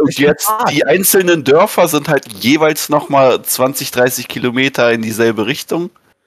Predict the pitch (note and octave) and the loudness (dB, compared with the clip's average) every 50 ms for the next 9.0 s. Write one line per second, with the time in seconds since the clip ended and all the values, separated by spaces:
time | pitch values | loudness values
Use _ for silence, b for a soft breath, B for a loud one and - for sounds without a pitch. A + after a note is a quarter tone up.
0 | _ _ - C3+ D#3 F3+ F3 F3+ F#3 F3 A3 A#3+ G#3 A3+ G#3+ G#3 G3 G3+ G3+ - | _ _ -10 -6 -4 -2 0 0 0 -2 -2 -2 -4 -4 -2 -2 -2 -2 -4 -4
1 | - C3 C3+ C3+ D#3 D#3+ D3+ - - E3+ E3 D#3 E3+ D3 - - E3 E3 E3+ E3+ | -6 -8 -8 -6 -8 -10 -10 -8 -8 -8 -8 -8 -10 -10 -8 -6 -4 -4 -2 -2
2 | F3 F3+ F3 E3 E3 D#3+ - - - C#3+ D3+ A#2+ B2+ D#3+ C#3+ D#3+ D3+ D3 D3+ - | -2 -2 -2 -4 -4 -6 -10 -12 -14 -12 -8 -4 -4 -2 0 0 0 -2 -2 -6
3 | - - C#3 C#3 - - - G2 F#2 F2+ F2+ F2+ - F2+ F2 - - F2 F2 G#2 | -8 -4 -4 -4 -4 -6 -8 -8 -6 -4 -2 -2 -4 -4 -6 -8 -12 -12 -10 -10
4 | A2 - - D#3+ D#3 B2+ - D#3+ E3+ F#3+ F3+ - E3+ D3 C#3+ C3 B2 B2+ - - | -10 -10 -6 -6 -4 -4 -2 -2 -2 -2 -2 -2 -4 -4 -2 -4 -6 -8 -10 -14
5 | _ _ _ _ _ - - G2+ F#2 - G2+ G2+ G#2+ A2+ A#2+ A#2+ A2+ B2 A#2 - | _ _ _ _ _ -2 -2 -2 0 0 0 0 0 2 2 2 2 2 0 0
6 | B2 - B2 A2+ A#2+ B2 B2+ - - - B2 - - A2 A2+ B2 A#2+ B2 B2 A#2+ | 0 0 0 0 2 0 0 0 -2 -4 -2 0 2 2 2 2 2 0 -2 -2
7 | - - - D3+ A#2 B2+ B2 - - B2+ - - - C3 B2+ - - C3 A#2 - | -2 -6 -6 -4 -2 -2 -2 -2 -2 -4 -4 -4 -6 -6 -4 -2 -2 -4 -4 -2
8 | D3 A#2+ - B2+ B2 B2 B2 B2 C3 C#3 C#3 B2 G#2+ - - G2 G2 A#2+ - - | -6 -4 -2 -2 -2 -2 0 0 0 0 0 0 -2 -2 -2 -4 -4 -4 -8 -14